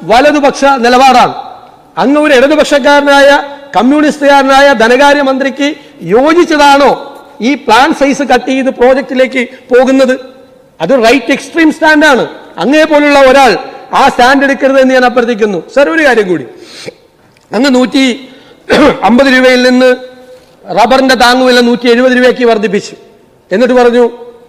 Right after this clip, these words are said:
"യു ഡി എഫ് ഗവൺമെന്റിന്റെ കാലത്ത് നൂറ്റമ്പത് ഉണ്ടായല്ലോ." Sir, യു ഡി എഫ് ഗവൺമെന്റിന്റെ കാലത്ത് എൺപത് രൂപ റബ്ബറിനുണ്ടായിരുന്ന സമയത്താണ് നൂറ്റിയമ്പത് രൂപ താങ്ങുവില എഴുപത് രൂപ കൂട്ടി പ്രഖ്യാപിച്ചത്.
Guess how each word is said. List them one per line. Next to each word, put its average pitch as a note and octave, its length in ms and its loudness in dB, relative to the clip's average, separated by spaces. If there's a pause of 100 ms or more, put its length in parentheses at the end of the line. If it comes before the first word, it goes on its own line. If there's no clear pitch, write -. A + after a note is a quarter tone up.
(160)
"യു A#3+ 160 0
ഡി C4 60 2
എഫ് C4 160 0
ഗവൺമെന്റിന്റെ A#3+ 400 2
കാലത്ത് A#3+ 380 2
നൂറ്റമ്പത് A#3 420 0
ഉണ്ടായല്ലോ." G3 340 -2
Sir, G#3 180 -4
യു G#3 200 -6
ഡി B3 100 -2
എഫ് B3+ 120 -2
ഗവൺമെന്റിന്റെ A3+ 380 -2
കാലത്ത് F#3 340 -2 (500)
എൺപത് D4 520 0
രൂപ C4+ 180 0 (560)
റബ്ബറിനുണ്ടായിരുന്ന A3+ 720 0
സമയത്താണ് G#3+ 640 -2 (400)
നൂറ്റിയമ്പത് B3 580 0
രൂപ A#3 120 2
താങ്ങുവില G3+ 560 0 (280)
എഴുപത് A#3 340 -2
രൂപ A#3 100 0
കൂട്ടി A3 260 -6
പ്രഖ്യാപിച്ചത്. F3+ 560 -6